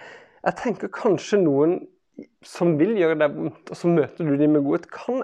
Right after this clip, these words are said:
ende opp med å bli forbløffet, sånn som Jesus snakket om tidligere i bergpreken, at, at, at det står at deres lys skal skinne for menneskene, så de kan se de gode gjerningene de gjør, og prise deres far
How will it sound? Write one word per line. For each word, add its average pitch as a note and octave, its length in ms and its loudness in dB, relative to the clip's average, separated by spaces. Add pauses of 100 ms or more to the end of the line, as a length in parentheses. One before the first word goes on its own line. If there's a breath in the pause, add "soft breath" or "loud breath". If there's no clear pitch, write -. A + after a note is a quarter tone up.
ende D#3 240 2
opp F3 180 -6 (140)
med D3 160 2
å D3+ 80 2
bli D3 200 0
forbløffet, D#3 680 -2
sånn F#3+ 320 -2 (420 loud breath)
som F3+ 200 6
Jesus D#3+ 420 4
snakket D3+ 320 0
om D3+ 160 4
tidligere D3+ 400 2
i C#3+ 60 -2
bergpreken, D#3+ 580 0
at, D#3+ 140 -4 (100)
at, E3 140 -6 (800)
at - 300 -20
det F#3+ 440 -10
står D3+ 220 0
at D3 80 -2
deres C#3+ 260 2
lys F3+ 380 -6 (580 soft breath)
skal - 220 -4
skinne C3+ 420 0
for F3 80 0
menneskene, C#3+ 560 0
så D#3 140 -4
de C#3+ 100 -2
kan D#3 160 0
se - 400 -2
de D#3+ 160 0
gode C#3 300 2
gjerningene C3 500 2
de D3+ 160 2
gjør, G#3 220 -2 (580 loud breath)
og - 220 -4
prise - 640 -6
deres D3+ 400 0
far - 480 -4